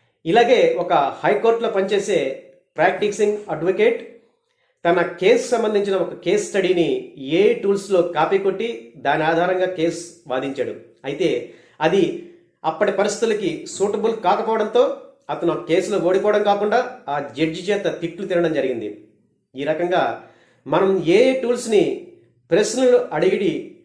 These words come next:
ముఖ్యంగా ఇప్పుడు చెప్పిన ఈ నాలుగు అంశాల విషయంలో ఏఐ టూల్స్ని ఎట్టి పరిస్థితుల్లోనూ మనం అప్రోచ్ కాకపో-, కాకూడదు. కాకపోతే సాధారణమైన విషయాలు, ఎటువంటి ఇబ్బందులు లేని అంశాల్లో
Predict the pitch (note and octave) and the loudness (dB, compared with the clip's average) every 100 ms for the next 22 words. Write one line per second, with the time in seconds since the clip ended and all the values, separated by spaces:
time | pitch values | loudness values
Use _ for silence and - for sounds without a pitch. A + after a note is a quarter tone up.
0 | _ _ - D#3 A3 G#3+ G#3 G3+ F#3 F3 | _ _ -10 -4 0 2 2 0 -4 -2
1 | G3 G3 F3+ E3 F3+ G#3+ A#3 G3 G3 G3+ | -2 0 2 4 4 4 0 -2 -2 0
2 | F#3+ F#3+ G3 F#3+ A3+ A#3+ - - _ _ | 0 0 2 2 2 -2 -8 -20 _ _
3 | - E3 G3 F#3+ F#3 F3 D#3+ D#3 F#3+ F3+ | -4 2 2 2 -2 0 -4 -2 -2 -4
4 | - F#3+ C#3+ - - - C3+ C#3 B2+ B2+ | -2 -2 0 -2 -6 -14 -8 -6 -6 -8
5 | C#3 - E3 E3 - B2 C#3+ C3+ B2 C3+ | -12 -4 -2 -2 -4 -8 -8 -8 -8 -6
6 | B2+ C#3 G2+ - - _ _ _ _ _ | -4 -4 -6 -10 -20 _ _ _ _ _
7 | _ - C#3 D#3 F#3 F#3 C3+ - - - | _ -8 -6 -4 -4 -2 -2 -4 -12 -20
8 | _ - - D#3+ F3+ G#3+ G#3+ G#3+ G#3 G3 | _ -12 0 2 4 4 2 0 2 2
9 | F#3+ G#3 G#3+ A#3+ - C#3+ D#3 G3 F#3+ D#3+ | 2 0 0 -2 -6 -6 -2 0 0 -4
10 | D3+ D#3 G3 G#3 G#3 G3 F#3 F#3 E3 F#3 | -6 -2 0 0 0 0 -2 -2 -4 -2
11 | F3 F3 E3+ - | 2 4 4 0